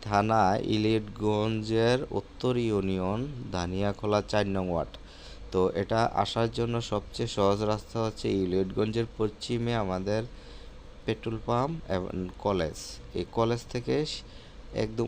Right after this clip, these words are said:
উত্তরে টামটার রাস্তা, সেই টামটার রাস্তা দিয়ে সিধা চারপাড়া, চারপাড়া থেকে চারপাড়ার একটু পশ্চিমে দানিয়াখোলা। তো একদম ইজি। তো এখানে আসলে আপনারা, এ, সুলভ মূল্যে একদম, আম, সব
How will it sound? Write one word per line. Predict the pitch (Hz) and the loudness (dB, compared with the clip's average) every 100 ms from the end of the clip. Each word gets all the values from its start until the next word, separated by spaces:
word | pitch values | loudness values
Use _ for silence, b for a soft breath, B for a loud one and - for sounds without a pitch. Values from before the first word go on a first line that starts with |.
| - | -2
উত্তরে | 107 - 127 127 139 165 151 | -6 -2 0 2 2 0 -2
টামটার | - 101 104 113 | 0 0 0 0
রাস্তা, | 104 95 - 87 | 0 -2 -2 -4
সেই | - 98 - | -2 -6 -4
টামটার | 98 101 117 | -4 0 0
রাস্তা | 110 - 110 | 0 0 -2
দিয়ে | 117 117 | 0 -2
সিধা | - 104 104 | -2 -2 -2
চারপাড়া, | - 101 - 123 143 | 0 -2 0 -2 -2
চারপাড়া | - 101 - 117 120 | -2 -4 -2 -4 -2
থেকে | 123 127 | -4 -4
চারপাড়ার | 123 101 - 113 120 | -2 -4 0 0 2
একটু | 117 107 - 117 | 0 -2 -8 -4
পশ্চিমে | 110 110 127 127 | -4 -4 -4 -2
দানিয়াখোলা। | 107 90 87 92 101 87 78 - B B B B - | 0 0 0 0 0 0 -2 -6 B B B B -6
তো | 87 85 73 - - | 0 0 0 -6 -8
একদম | 98 101 117 110 | -6 -2 0 0
ইজি। | 92 87 78 B B B - | 0 -2 -6 B B B -6
তো | 87 - - | -4 -4 -6
এখানে | 117 117 120 | -4 0 0
আসলে | 113 - 120 117 | 0 0 2 2
আপনারা, | 104 107 113 120 151 151 B B B | 0 -2 0 0 0 -6 B B B
এ, | - 87 | -4 -4
সুলভ | - 101 110 | -2 0 0
মূল্যে | 117 113 117 117 | 0 0 2 2
একদম, | 107 95 104 110 117 123 - B B - - - | 2 0 -2 0 -2 -4 -8 B B -16 -14 -8
আম, | - 92 90 87 71 - - - - - | -2 2 2 2 -2 -6 -10 -14 -12 -10
সব | - | -8